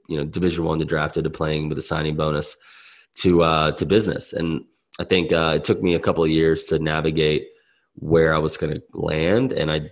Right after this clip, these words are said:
my parents didn't have a ton of entrepreneurial expertise and, and success. So I, I had to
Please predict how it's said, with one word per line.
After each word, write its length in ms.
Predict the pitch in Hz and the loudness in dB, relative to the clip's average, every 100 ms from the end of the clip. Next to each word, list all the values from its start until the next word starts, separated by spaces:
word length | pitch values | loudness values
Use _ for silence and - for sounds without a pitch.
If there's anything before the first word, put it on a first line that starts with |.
| _ - | _ -6
my 60 | |
parents 400 | 85 110 92 90 | 0 2 2 0
didn't 160 | 90 85 | -2 0
have 180 | 87 80 | 0 0
a 80 | 78 | -2
ton 320 | - 92 85 | -2 0 0
of 80 | 80 | 2
entrepreneurial 680 | 82 - - 82 80 78 80 | 0 -2 -4 0 2 2 0
expertise 680 | - - 76 87 80 - | -2 -6 -4 -2 -2 -2
and, 200 | 76 73 - - _ _ | -6 -8 -12 -20 _ _
and 100 | 78 | -14
success. 580 | - 76 - 95 82 - | -8 -6 0 2 2 0
So 120 | 85 | 0
I, 260 | 80 76 80 | 0 0 0
I 40 | |
had 200 | 90 82 | 0 0
to 220 | 80 76 | 0 -2